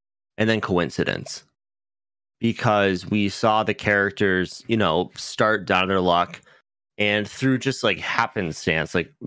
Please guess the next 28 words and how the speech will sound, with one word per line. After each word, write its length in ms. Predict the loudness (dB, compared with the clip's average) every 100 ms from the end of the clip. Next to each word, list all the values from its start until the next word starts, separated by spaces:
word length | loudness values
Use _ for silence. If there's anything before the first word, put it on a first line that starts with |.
| -14
total 340 | -2 0 2
coincidences, 960 | 0 -2 -2 0 -2 0 -2 -2 -4 -2
they 220 | 0 0
just 240 | 0 -4 0
kind 180 | 0
of 80 | 0
realigned 540 | 0 0 2 2 2 0
with 100 | 0
their 120 | 0
family 640 | 0 0 0 0 -2 -4 -4
and, 240 | -2 0
like, 200 | 0 -2
started 300 | -2 -2 0
working 360 | 0 0 0 -4
towards 240 | -2 -2
being 160 | -2 -2
a 40 | 0
better 220 | 0 -2
person 360 | -4 -4 -4
throughout 220 | -2 -2 -2
the 60 |
movie. 360 | -4 -4 -4 -6 -8 -16 -14 -8 -2
All 200 | 0 2
thanks 260 | -2 -4 -4
to 40 |
this 200 | -4 0
random 360 | 0 2 2 0
baby 540 | 0 2 0 0 -2